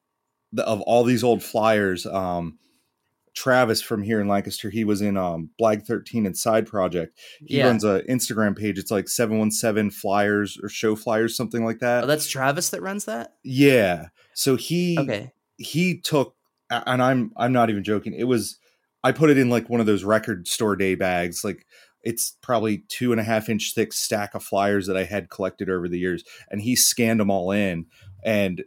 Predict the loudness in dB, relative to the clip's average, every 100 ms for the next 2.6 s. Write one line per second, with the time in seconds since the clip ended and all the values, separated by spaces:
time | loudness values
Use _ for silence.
0 | _ -6 -6 0 2 4 2 0 0 2
1 | 0 -2 -6 -6 -10 -12 -10 -8 -6 -6
2 | -6 -6 -8 -8 -4 -4